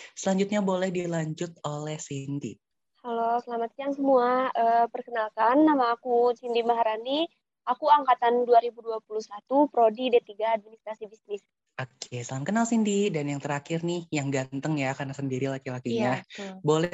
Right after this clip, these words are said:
Speaker 1: Rizky Putra langsung dikenalkan nama dan juga asal kelasnya.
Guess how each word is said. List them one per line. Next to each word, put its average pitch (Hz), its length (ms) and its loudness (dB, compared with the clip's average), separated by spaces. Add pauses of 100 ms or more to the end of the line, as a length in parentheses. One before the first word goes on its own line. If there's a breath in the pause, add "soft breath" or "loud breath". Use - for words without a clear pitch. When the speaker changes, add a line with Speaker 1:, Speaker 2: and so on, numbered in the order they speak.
Speaker 1:
Rizky 190 240 -2
Putra 170 320 0
langsung 165 320 -2
dikenalkan 151 640 -4
nama 196 400 2
dan 139 240 -2
juga 135 560 -6 (320)
asal 131 240 -2
kelasnya. 113 480 -6